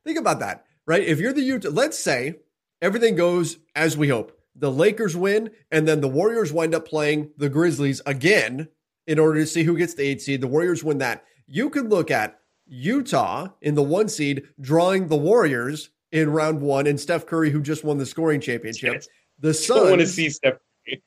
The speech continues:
Speaker 2: <laughs>
Speaker 1: No. The Suns drawing, who are the second seed,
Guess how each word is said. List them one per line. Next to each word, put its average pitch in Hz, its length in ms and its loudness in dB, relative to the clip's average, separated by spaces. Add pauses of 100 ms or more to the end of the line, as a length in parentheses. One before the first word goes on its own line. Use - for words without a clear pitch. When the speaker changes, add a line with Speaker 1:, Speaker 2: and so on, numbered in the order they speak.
(160)
Speaker 2:
<laughs> 175 100 -4
Speaker 1:
No. 156 420 0 (320)
The 175 120 0
Suns 208 640 -2 (160)
drawing, 175 540 0
who 175 120 -2
are 185 80 2
the 160 80 -2
second 247 340 -2
seed, 160 300 0